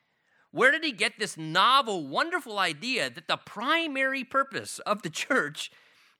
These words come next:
is to spend time seeking God? Well, it came because he loved Jesus, and he stole the idea from Jesus. If you remember, Jesus himself, who loved his Father in heaven,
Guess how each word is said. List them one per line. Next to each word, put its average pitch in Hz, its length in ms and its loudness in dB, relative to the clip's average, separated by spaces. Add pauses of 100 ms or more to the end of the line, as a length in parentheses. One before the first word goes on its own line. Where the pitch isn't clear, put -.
is 233 220 -2
to 202 100 -8
spend 233 440 -2
time 214 260 0
seeking 208 460 -8
God? 262 240 0
Well, 208 180 0
it 208 100 -2
came 202 560 -4 (300)
because 202 320 -2
he 214 160 -6
loved 208 420 0
Jesus, 156 920 -6 (540)
and 233 120 6
he 240 80 -2
stole 262 360 0
the 240 160 2
idea 226 420 2
from 127 240 -6
Jesus. - 800 -10 (640)
If 208 180 -2
you 240 140 -2
remember, 254 460 2
Jesus 254 480 -4
himself, 220 680 -2
who 208 160 -10
loved 196 460 0
his 190 180 -8
Father 220 460 0
in 170 140 -4
heaven, 175 640 -4